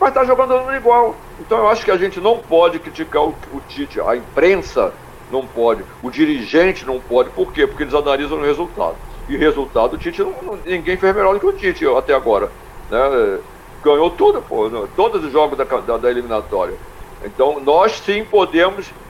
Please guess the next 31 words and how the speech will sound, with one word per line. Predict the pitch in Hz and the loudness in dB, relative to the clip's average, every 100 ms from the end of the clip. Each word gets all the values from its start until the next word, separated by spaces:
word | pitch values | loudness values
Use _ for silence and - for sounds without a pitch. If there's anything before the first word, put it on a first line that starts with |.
| - | -4
aqueles | 127 - 185 185 | -2 0 0 0
que | - | 0
analisam | 165 151 135 135 127 123 | 0 2 0 0 -2 0
o | |
resu-, | 127 139 127 | 2 2 0
o, | |
o, | 107 113 101 113 - 113 110 - - - - - - | -6 -8 -10 -12 -14 -16 -16 -18 -20 -20 -20 -20 -18
o, | 320 392 | -14 -8
o, | 466 - | -8 -6
o | 120 | -4
trabalho, | - 123 104 107 123 127 123 113 104 - - | 2 2 4 4 4 6 4 2 -2 -10 -8
a | - | -4
maneira | 120 113 117 131 | 0 2 4 4
de | 117 117 | 2 0
jogar, | 110 104 95 107 123 120 113 - - - | 2 2 4 2 4 4 2 -2 -14 -18
sem, | - 160 190 180 - | -2 2 2 2 -10
sem | - - 180 | -8 -2 -2
se | 180 175 | -2 -6
preocupar | 156 147 - 135 | -2 -2 -2 -2
com | 123 117 | 0 -2
o | |
resultado, | 113 104 - 143 147 | -6 -6 0 0 0
porque | - 185 | -2 -2
o, | - - - | -2 -10 -6
o | |
resultado | 240 220 208 214 226 | -2 0 0 0 2
é | |
importante | 220 214 185 160 196 185 | 0 2 2 4 0 0
em | |
qualquer | 175 - 165 170 | -4 0 2 2
esporte. | 160 - - 117 107 - | 0 -2 2 2 2 -8